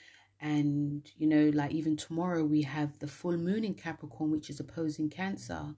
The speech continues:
So there's a lot of energies that's going on. There's a lot of, like, you know, opposing energies that's going on. It's, a lot of it is to do with, like, power as well.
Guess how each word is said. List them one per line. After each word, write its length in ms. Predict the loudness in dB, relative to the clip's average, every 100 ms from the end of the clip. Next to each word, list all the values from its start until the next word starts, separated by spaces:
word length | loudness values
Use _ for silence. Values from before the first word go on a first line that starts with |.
| _ -20 -20 -20 _ -16
So 240 | -2 2
there's 160 | 4 4
a 80 | 4
lot 140 | 2
of 240 | 0 -2 -14 -20 -8 0
energies 640 | 2 2 4 8 8 6
that's 240 | 0 -4 -4
going 360 | 0 4 6
on. 260 | 4 4 4
There's 160 | 6 4
a 40 |
lot 180 | 4 2
of, 120 | 0
like, 400 | 0 0 -2 -6 -10 -10 -10 -14 -16 -16 -10 -8 -2
you 100 | 2
know, 580 | 2 6 6 6 2 -10 -18 -20 -18 -14
opposing 640 | -14 -12 0 2 2 2 0
energies 560 | 0 0 2 2 2 0
that's 220 | -4 -6
going 280 | -2 0 2
on. 160 | 2
It's, 220 | 2 -2 -12 -20 -18 -6
a 60 |
lot 140 | -2 -2
of 120 | -2
it 140 | -4 -4
is 100 | -6
to 100 | -6
do 240 | -2 0
with, 100 | 0
like, 300 | -2 -6 -8
power 640 | -14 -8 -2 -2 -4 -8 -16 _
as 200 | -6 -6
well. 400 | -4 -2 0 0